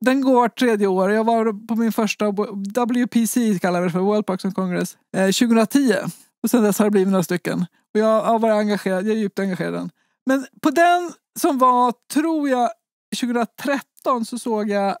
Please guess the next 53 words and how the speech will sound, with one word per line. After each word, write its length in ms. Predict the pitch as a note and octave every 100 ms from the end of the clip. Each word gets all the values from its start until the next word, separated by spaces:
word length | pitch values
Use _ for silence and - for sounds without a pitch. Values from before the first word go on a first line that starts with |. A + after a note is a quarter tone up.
| -
ett 240 | A3 - A#3+
gäng 280 | A3 G#3+
som 140 | - A3
var 100 | G#3+
där 140 | G#3
och 100 | G#3
visade 220 | G#3+ A3
upp 120 | G#3 -
sin 240 | A3 G#3+
boxningsträning. 1000 | D4 - - A#3+ - D#4+ F4+ A3+ - E3 - _ _ _
Boxningsträning 800 | C#4+ C#4+ - B3 - D4 C4+ A#3+
för 100 | A3
Parkinson, 420 | G3+ F#3+ F3+ G#3 G3+
det 60 |
kallas, 640 | - A#3+ G#3+ G3+ G3+ - G3+
eh, 460 | G3 F#3+ F#3 F#3 F#3 - -
jo, 180 | C#4+ D#4
Rocksteady 840 | C#4+ D4 E4 - - E4 D4 D4
Boxing 460 | B3+ D#4+ - - B3
kallar 240 | G#3 F#3
det 80 | F#3+
för, 200 | F3 F#3
Rocksteady 520 | G3+ A3 - A3 G#3+
Boxing. 500 | G3 G#3 - F#3+ F3+ - _ _ -
Och 80 |
det 100 | A#3+
bygger 260 | B3+ C#4+ C4+
på 120 | C4
att 220 | B3 A3 -
i 100 | C#4
Parkinson 400 | C4+ C#4+ C#4+ D4
har 140 | B3 B3
man 120 | C4
ju 60 | B3
ofta 180 | -
de 60 | G#3+
här 180 | G#3 G3+
klassiska 540 | - G3 G3 - G3
skakningarna 640 | - A#3+ G3+ - A3+ A3+ A3+
i 20 |
händerna. 540 | C4 D4 G#3 F3+ F3 - _ _ _ _ -
Nu 80 |
har 280 | B3+ B3 C4+
inte 200 | B3+ A3+
alla 180 | G#3 G3
det, 100 | F#3+
jag 220 | G#3+ A#3+
har 200 | F#3+ F#3+
inte 180 | F#3+ F3
det 120 | F3
till 60 | -
exempel, 260 | F3+ E3+
men 220 | G3 G#3+